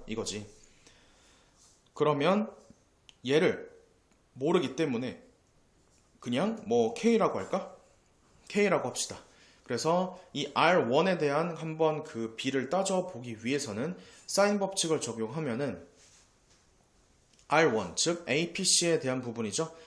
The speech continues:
에이피씨. 근데 이, 이거 자체가 지금 그거잖아. 직각삼각형에 대한 것이기 때문에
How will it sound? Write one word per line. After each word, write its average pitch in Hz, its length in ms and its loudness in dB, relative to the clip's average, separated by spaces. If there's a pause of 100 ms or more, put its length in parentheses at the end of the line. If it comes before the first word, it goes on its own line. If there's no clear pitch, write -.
(200)
에이피씨. 123 720 -4
근데 226 160 0
이, 190 100 -2
이거 208 320 2
자체가 156 420 0
지금 123 240 -2
그거잖아. 113 540 -4
직각삼각형에 123 920 -6
대한 120 200 -6
것이기 101 360 -10
때문에 117 600 -6